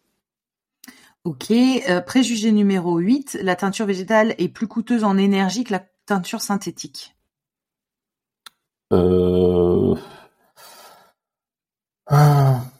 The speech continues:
Speaker 2: l'énergie, elle est liée au rapport de bain. Euh,
Speaker 1: Ouais.
Speaker 2: le rapport de bain, quand vous travaillez en plein bain, je suis d'accord avec ce, ce préjugé. Il faut plus d'énergie pour chauffer, euh, cent litres que pour chauffer dix litres.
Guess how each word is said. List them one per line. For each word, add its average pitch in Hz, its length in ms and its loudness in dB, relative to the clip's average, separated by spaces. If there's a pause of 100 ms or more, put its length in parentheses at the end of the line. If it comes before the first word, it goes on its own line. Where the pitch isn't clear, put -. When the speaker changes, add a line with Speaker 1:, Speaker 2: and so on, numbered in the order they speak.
(920)
Speaker 2:
l'énergie, 120 480 4
elle 131 120 6
est 101 60 6
liée 101 160 6
au 98 80 8
rapport 104 280 0
de 104 100 2
bain. 82 280 -2 (1000)
Euh, 87 160 0
Speaker 1:
Ouais. 85 100 2
Speaker 2:
le 98 80 0
rapport 92 320 0
de 92 80 -2
bain, 107 340 0
quand 101 120 0
vous 92 100 -2
travaillez 87 320 0
en 85 80 2
plein 87 220 0
bain, 90 340 0
je 82 160 -6
suis 85 200 -10
d'accord 101 480 2
avec 82 180 -2
ce, 80 480 -4
ce - 120 -10
préjugé. 82 760 -4
Il 85 120 -6
faut 85 140 -8
plus 101 160 -4
d'énergie 98 440 0
pour 92 200 -10
chauffer, 87 500 -4
euh, 80 120 -4
cent - 200 -4
litres 92 340 -6
que - 120 -12
pour 82 160 -12
chauffer 92 260 -4
dix 92 140 -4
litres. 80 280 -8